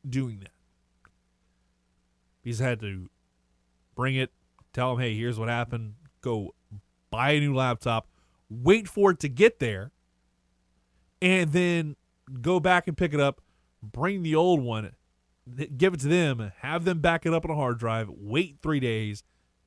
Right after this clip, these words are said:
pick it up that Sunday, and then start backing everything up onto my current laptop. That was a whole, like, week's worth of stuff when it could have largely just been done in one day.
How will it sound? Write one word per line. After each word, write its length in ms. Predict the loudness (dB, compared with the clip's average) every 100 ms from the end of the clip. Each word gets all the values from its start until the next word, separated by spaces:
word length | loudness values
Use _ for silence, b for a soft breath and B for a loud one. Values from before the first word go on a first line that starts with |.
| _
pick 160 | -2 2
it 60 |
up 120 | 2 2
that 180 | -2
Sunday, 640 | -2 -2 -2 -2 -4 -6 -10 _ _ _ _ _ _ _ _ _
and 240 | -2 0 0
then 140 | -2
start 300 | 0 0 0
backing 340 | 0 -2 -2 -4
everything 400 | -4 -4 -6 -4
up 260 | -6 -8 -20 -8
onto 360 | -4 -4 -2 -4
my 220 | -2 -4
current 320 | -2 -2 -2
laptop. 460 | -6 -10 -12 -18 -20 _ _ _ _ _ _ _ _ _ _ _ _
That 220 | 4 6
was 160 | 6 4
a 80 | 2
whole, 320 | 4 4 2
like, 220 | 0 -2 -4 _
week's 320 | -2 -2 0
worth 160 | 2 0
of 60 |
stuff 240 | 2 0 2
when 80 | -4
it 100 | 0
could 140 | 2
have 120 | 2 -4 _ -12
largely 280 | 0 2 2
just 240 | 2 0 0
been 180 | -2
done 340 | 2 2 2 -2 b b -6
in 260 | -4 -2
one 300 | 2 4 4
day. 320 | 6 4 4